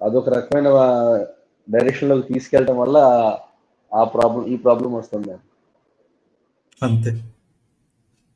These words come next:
Speaker 2: So అదండి. So ముగించేసుకుందామండి మరి. ఇంకేమన్నా
Speaker 1: ఓకే.
Speaker 2: డౌట్లు ఉంటే మీరు సండే సెషన్‌లో కానీ, లేకుంటే ఇప్పుడు పృథ్వీ లైవ్ కూడా ఉంది, దాంట్లో కూడా నేను వస్తాను. ఏమన్నా డౌట్స్ ఉంటే అక్కడ మీరు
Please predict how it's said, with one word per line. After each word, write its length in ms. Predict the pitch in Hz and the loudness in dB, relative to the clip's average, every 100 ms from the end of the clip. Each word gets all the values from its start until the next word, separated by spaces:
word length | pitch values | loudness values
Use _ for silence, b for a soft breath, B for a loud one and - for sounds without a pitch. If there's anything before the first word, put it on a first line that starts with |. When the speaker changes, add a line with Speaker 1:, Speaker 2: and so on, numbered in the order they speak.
| _ _ _ _ _ _ _ _ _ _ _ _ _ - | _ _ _ _ _ _ _ _ _ _ _ _ _ -16
Speaker 2:
So 560 | - - 120 120 117 - - | -14 -10 -6 -6 -6 -10 -4
అదండి. 340 | 113 117 113 113 - - _ _ _ _ _ _ _ _ _ _ _ _ _ _ _ _ _ _ _ - | 2 4 4 2 -2 -10 _ _ _ _ _ _ _ _ _ _ _ _ _ _ _ _ _ _ _ -6
So 80 | 127 120 117 - | -2 -2 -6 0
ముగించేసుకుందామండి 1120 | 117 117 147 147 - - 120 113 113 113 113 | 0 2 0 2 2 0 2 4 6 6 4
మరి. 420 | 110 110 160 220 - _ _ _ _ _ - | 2 2 2 0 -4 _ _ _ _ _ -10
ఇంకేమన్నా 520 | 123 120 139 135 127 117 | -8 -2 2 2 2 2
Speaker 1:
ఓకే. 100 | 110 | 4
Speaker 2:
డౌట్లు 360 | 143 151 147 | 4 4 2
ఉంటే 200 | 135 175 | 2 4
మీరు 640 | 180 139 131 120 113 110 - _ _ _ _ _ - | 6 4 4 4 2 0 -4 _ _ _ _ _ -2
సండే 500 | - - 127 127 135 135 131 123 120 117 113 113 | 2 2 2 4 8 8 6 2 2 0 -2 -6
సెషన్‌లో 500 | - 123 113 123 123 | -6 -2 -2 -2 -2
కానీ, 280 | 117 117 117 | 0 2 4
లేకుంటే 420 | 147 165 190 214 | 6 6 6 4
ఇప్పుడు 200 | 202 180 | 4 4
పృథ్వీ 400 | 170 160 156 180 | 2 2 4 6
లైవ్ 220 | 170 160 151 | 8 8 6
కూడా 140 | 139 | 0
ఉంది, 160 | 160 190 | 2 2
దాంట్లో 360 | 143 143 156 | 2 0 -2
కూడా 220 | 147 147 | 0 0
నేను 220 | 131 120 120 | 0 0 -2
వస్తాను. 380 | - 139 120 | -4 -4 -2
ఏమన్నా 280 | 185 196 156 | 2 2 0
డౌట్స్ 340 | 139 151 - 156 | 0 0 0 -6
ఉంటే 140 | 190 | -10
అక్కడ 200 | 190 180 | -6 -2
మీరు 280 | 208 170 | -2 -2